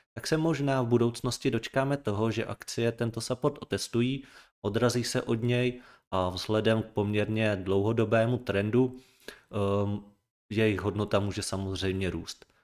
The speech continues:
Pokud by se tak nestalo a akcie by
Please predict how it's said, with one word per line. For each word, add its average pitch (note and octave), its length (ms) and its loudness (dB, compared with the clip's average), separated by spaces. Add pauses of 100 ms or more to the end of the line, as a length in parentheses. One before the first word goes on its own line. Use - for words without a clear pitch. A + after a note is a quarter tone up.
(220)
Pokud C#3+ 360 0
by E3 120 -4
se F3+ 180 -2
tak F3+ 220 -2
nestalo C3+ 540 0 (320)
a - 60 -8
akcie - 560 0
by A#2 540 2